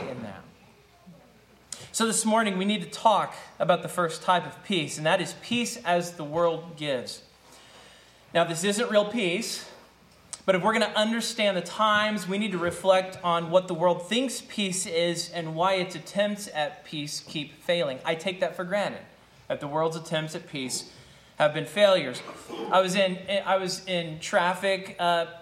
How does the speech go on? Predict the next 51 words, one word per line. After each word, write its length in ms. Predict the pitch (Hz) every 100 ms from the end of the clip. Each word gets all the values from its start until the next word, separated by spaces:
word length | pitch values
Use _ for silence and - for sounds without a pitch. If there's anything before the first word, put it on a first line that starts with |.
| -
I 60 | 233
haven't 200 | 381 320
been 100 | 277
in 240 | 196 - - - - 208 - - _ - 160
bumper-to-bumper 800 | 202 214 208 180 - 175 170 165
traffic 520 | - 165 135 135 135
in 100 | 139
a 60 | 127
while, 520 | 127 135 135 151 175
as 240 | 156 156
long 240 | 156 180 202
as 100 | 180
I 100 | 165
haven't 320 | 175 170 175
had 260 | 156 160 156
to 80 |
drive 540 | 139 139 143 151 147 -
my 200 | 139 135
older 240 | 147 147
kids 340 | 139 165 160 156
to 140 | 156
the 120 | 131
South 500 | 123 - 175 143 -
Campus 460 | - 139 147 147 -
at 180 | 123 -
Saint 200 | 143 123
Stephen's. 480 | - 135 143 151 - - - - -
It's 160 | 160
been 220 | 151 175
a 80 | 175
while 360 | 139 139 147 160
since 200 | 160 151
I've 140 | 139
been 100 | 147
in 140 | 139 131
bumper-to-bumper, 760 | 131 135 127 123 131 139 139
but 160 | 131 139
I'm 100 | 135
gearing 340 | 160 196 214 208
up 160 | 196
for 220 | 196 147 117
it. 100 | -
Oh, 100 | 135
another 260 | 147 185 202
week 240 | 208 208
or 80 | 190
two, 320 | - 139 117 104
and 240 | 131 127 - - - -
I'm 120 | 135
getting 240 | 139 160 156
ready 380 | 147 147 139